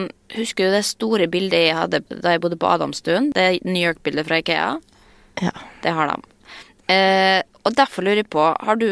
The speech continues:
Speaker 1: for jeg har bare scrollet den første, liksom, siden. Har de noe sånn wallstickers også? Eh, innfrir mine fordommer her?
Speaker 2: Ikke som
Speaker 1: Noe
Speaker 2: jeg har
Speaker 1: sånn
Speaker 2: sett.
Speaker 1: quotes over senga eller noe sånt? Nei, det må vi komme til bunns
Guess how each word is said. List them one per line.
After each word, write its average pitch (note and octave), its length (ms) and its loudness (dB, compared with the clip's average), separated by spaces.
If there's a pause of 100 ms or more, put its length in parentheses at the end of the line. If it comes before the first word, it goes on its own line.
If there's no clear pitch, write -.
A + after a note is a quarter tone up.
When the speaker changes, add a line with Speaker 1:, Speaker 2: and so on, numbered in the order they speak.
Speaker 1:
for - 160 -8
jeg G#3+ 320 2
har A3 160 2
bare G3+ 160 2
scrollet F#3 400 0
den D#3+ 80 -4
første, D#3+ 480 -2
liksom, D#3 240 -6
siden. E3 400 -2 (480)
Har G#3+ 160 4
de D#3 80 -2
noe E3 320 2
sånn F#3+ 160 -4
wallstickers E3 560 -2
også? - 160 -8 (640)
Eh, - 480 -4
innfrir F3+ 420 2
mine F3+ 220 0
fordommer E3 400 2
her? C4 240 -2 (1120)
Speaker 2:
Ikke - 260 -2
som G#3 140 0
Speaker 1:
Noe F#3+ 80 2
Speaker 2:
jeg G3 60 4
har - 80 0
Speaker 1:
sånn F3+ 80 2
Speaker 2:
sett. F#3+ 80 -2
Speaker 1:
quotes F3+ 420 2
over F3+ 220 4
senga E3+ 260 0
eller D3 140 -2
noe E3 80 -4
sånt? D#4+ 180 -2 (520)
Nei, - 160 -4
det F3+ 160 0
må F3 80 0
vi F3+ 80 0
komme F3+ 200 -4
til D#3 120 -2
bunns - 220 -4